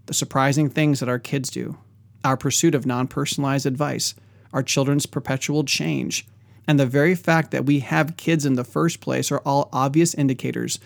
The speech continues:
that we could use some help in this thing called parenting. Now, I want to share two more ideas. Number one, I'm not saying that you can't parent your kids on your own or that it takes a village to raise your children or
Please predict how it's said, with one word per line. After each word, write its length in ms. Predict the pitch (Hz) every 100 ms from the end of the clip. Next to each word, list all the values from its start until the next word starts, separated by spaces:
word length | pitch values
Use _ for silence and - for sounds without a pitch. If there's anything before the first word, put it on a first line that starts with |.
| - -
that 100 | 131
we 140 | 135
could 200 | 127 135
use 160 | 123 127
some 140 | 127
help 340 | 131 131 117 -
in 120 | 131
this 160 | 117 120
thing 240 | 127 117
called 220 | 117 120
parenting. 420 | 113 - - - 165 - - - - _ _ _ - - - - - - - -
Now, 140 | 165 -
I 80 | 143
want 180 | 175 220
to 80 |
share 380 | 185 160 139 135 - -
two 140 | -
more 200 | 143 135
ideas. 380 | 120 113 92 - - _ _ _ _ -
Number 240 | 147 165
one, 280 | 147 113 139 - - -
I'm 180 | 143 147
not 300 | 147 170 208
saying 400 | - 160 135 131
that 100 | 131
you 200 | 135 147
can't 540 | 156 - 156 160 170 -
parent 360 | - 151 151
your 140 | 156 165
kids 380 | - 123 117
on 200 | 113 131
your 160 | 165 185
own 320 | 117 117 131 -
or 100 | -
that 140 | 139
it 100 | 135
takes 260 | - 147 -
a 60 | 139
village 480 | 127 156 147 143 -
to 120 | 139
raise 280 | 135 139 127
your 120 | 147
children 500 | - 120 117 117 - - - -
or 260 | 131 120